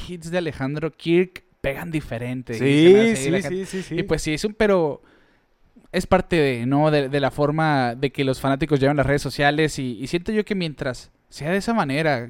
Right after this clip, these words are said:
Speaker 1: que, que están apreciando lo que está haciendo,
Speaker 2: Sí.
Speaker 1: pues es bueno, ¿no?
Speaker 2: Paréntesis cultural. Está Marlins Mann en el equipo, <laughs> en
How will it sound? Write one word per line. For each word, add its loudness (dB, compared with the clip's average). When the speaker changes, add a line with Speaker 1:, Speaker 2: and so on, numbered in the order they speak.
Speaker 1:
que, -6
que -16
están -6
apreciando -2
lo -2
que -10
está -10
haciendo, 0
Speaker 2:
Sí. -12
Speaker 1:
pues -2
es -2
bueno, 0
¿no? -2
Speaker 2:
Paréntesis 0
cultural. -4
Está -4
Marlins -2
Mann -6
en -6
el -6
equipo, -10
<laughs> -20
en -8